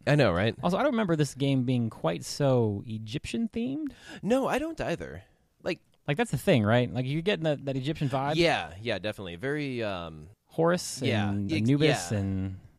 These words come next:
Speaker 2: mostly birds so far, but it would surprise me if we ran into more.
Speaker 1: Which, one, just looks cool, and two, makes me wonder if there's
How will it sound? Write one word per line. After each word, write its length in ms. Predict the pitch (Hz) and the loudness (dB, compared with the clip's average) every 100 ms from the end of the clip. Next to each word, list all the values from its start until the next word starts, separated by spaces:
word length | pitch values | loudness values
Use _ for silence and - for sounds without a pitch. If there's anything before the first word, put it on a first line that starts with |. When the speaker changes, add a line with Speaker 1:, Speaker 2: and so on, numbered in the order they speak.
| _ - | _ -4
Speaker 2:
mostly 260 | 170 214 165 | 0 2 2
birds 240 | 135 127 | 4 2
so 140 | - 123 | 4 2
far, 180 | 113 | 2
but 80 | 101 | 2
it 40 | 131 | 2
would 120 | 160 | 0
surprise 300 | 147 131 123 | 2 2 2
me 80 | 101 | 0
if 100 | 95 | -4
we 200 | 98 92 - | -10 -10 -12
ran 300 | - 107 110 | -8 -2 0
into 160 | 101 104 | 0 0
more. 340 | 104 107 101 104 _ _ - - | 0 0 -2 -6 _ _ -12 2
Speaker 1:
Which, 260 | 180 - - _ | 4 2 -8 _
one, 220 | 160 202 | 0 2
just 180 | 147 107 | 2 0
looks 160 | 113 - | -2 -4
cool, 240 | - 147 | -2 0
and 140 | 127 92 | 0 0
two, 140 | 127 | 0
makes 240 | 104 98 - | 0 -2 -4
me 80 | |
wonder 320 | 92 85 92 87 | -4 -2 -2 -2
if 140 | - | -4
there's 560 | 90 85 78 78 - - | -4 -4 -4 -6 -10 -14